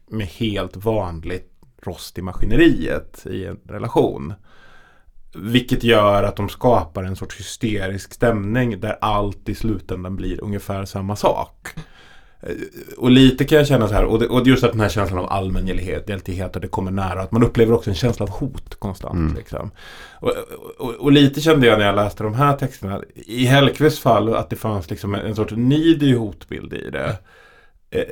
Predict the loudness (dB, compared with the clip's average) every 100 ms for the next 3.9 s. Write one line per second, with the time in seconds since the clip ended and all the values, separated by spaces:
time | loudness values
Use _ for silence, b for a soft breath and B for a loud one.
0 | 0 4 6 6 6 2 0 -2 0 0
1 | 0 0 0 0 2 4 4 0 0 0
2 | 0 0 -2 -2 0 0 2 4 6 6
3 | 6 4 4 2 2 2 4 4 2